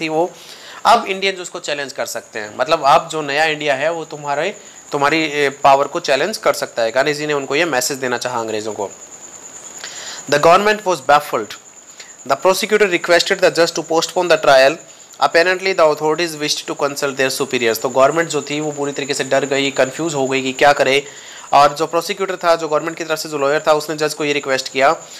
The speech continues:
कि इस trial को जी आप postpone कर दीजिए। आ, स्पष्ट था, जाहिर था कि वो लोग जो है अपने सुपीरियर से consult करना चाहते थे कि पहली बार India में ऐसा हो रहा है कि इतने सारे लोग court के बाहर इकट्ठा खड़े हो गए थे।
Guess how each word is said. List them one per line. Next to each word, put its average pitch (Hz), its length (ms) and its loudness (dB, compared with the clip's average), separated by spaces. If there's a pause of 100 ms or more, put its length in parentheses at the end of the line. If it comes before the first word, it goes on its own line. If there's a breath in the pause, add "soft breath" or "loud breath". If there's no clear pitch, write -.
(160 loud breath)
कि 151 60 -4
इस 139 120 -2
trial 147 220 6
को 156 160 -4
जी 156 120 -2
आप 156 200 2
postpone 156 380 -2
कर 139 140 0
दीजिए। 131 420 -4 (460 loud breath)
आ, 143 280 6
स्पष्ट 190 500 -2
था, 185 80 4
जाहिर 165 320 0
था 175 200 2
कि 180 200 -4
वो 170 240 -4
लोग 165 280 -2
जो 165 140 -2
है 165 60 6
अपने 160 220 0
सुपीरियर 175 420 -2
से 185 160 -6
consult 156 360 -6
करना 143 200 -2
चाहते 131 260 -2
थे 156 100 -8
कि 156 80 -10
पहली 143 300 -4
बार 151 160 2
India 143 200 -4
में 143 100 -4
ऐसा 135 160 -2
हो 131 160 2
रहा 135 100 -2
है 147 80 -2
कि 147 80 -10
इतने 135 180 -10
सारे 127 200 0
लोग 147 240 0 (400 loud breath)
court 135 200 2
के 147 100 -2
बाहर 131 220 0
इकट्ठा 131 520 0 (280 loud breath)
खड़े 143 160 2
हो 135 160 0
गए 113 140 -2
थे। 104 180 -8